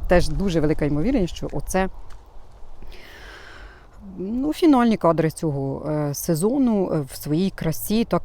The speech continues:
флористичного вигляду. Бо якщо поглянути трішки отак звіддаля на кущ, він виглядає гарно, чудово,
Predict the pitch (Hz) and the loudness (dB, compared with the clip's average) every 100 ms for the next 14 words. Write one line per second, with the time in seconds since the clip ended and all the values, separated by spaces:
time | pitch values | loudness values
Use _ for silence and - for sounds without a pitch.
0 | - - 156 156 - - 175 160 139 143 | -4 -2 0 0 -2 0 0 0 -2 -2
1 | 127 131 135 160 - 147 - 143 151 147 | -2 -4 -2 -4 -2 -4 -2 -2 0 0
2 | 139 147 160 - - 135 143 - - 139 | -2 -4 -4 -4 -6 -6 -8 -8 -4 0
3 | - 156 147 151 220 294 254 - 208 208 | 2 2 2 2 2 2 0 0 -2 -2
4 | - 147 160 202 156 139 143 170 170 143 | -2 0 2 2 2 0 0 2 2 0
5 | 131 - - - - - 123 147 139 160 | 0 -2 -2 -2 -4 -4 -2 0 0 0
6 | 226 294 - - 175 156 139 131 226 | 0 -2 -4 -2 0 0 0 0 0